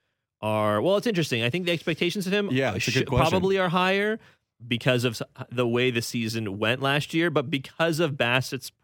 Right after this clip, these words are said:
Speaker 1: presence on this roster, I do kind of wonder if people have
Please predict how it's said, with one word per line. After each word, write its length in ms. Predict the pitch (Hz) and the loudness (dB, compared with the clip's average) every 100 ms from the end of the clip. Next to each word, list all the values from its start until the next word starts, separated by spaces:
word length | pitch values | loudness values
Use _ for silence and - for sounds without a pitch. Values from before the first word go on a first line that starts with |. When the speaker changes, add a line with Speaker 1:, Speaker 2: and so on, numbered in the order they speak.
| - | 0
Speaker 1:
presence 460 | 123 123 127 120 | 0 0 -2 -2
on 120 | 120 | -2
this 140 | 104 101 | -2 -2
roster, 640 | 110 123 127 - 98 85 - - _ _ - | 0 2 0 -2 -4 -4 -8 -20 _ _ -2
I 100 | 143 | 0
do 200 | 135 202 | 0 2
kind 260 | 190 185 | 2 2
of 80 | 160 | 2
wonder 280 | 147 147 135 | 2 2 0
if 80 | 120 | 0
people 360 | 127 120 120 | -4 0 0
have 580 | 113 113 107 104 101 104 | 0 0 2 2 -2 -8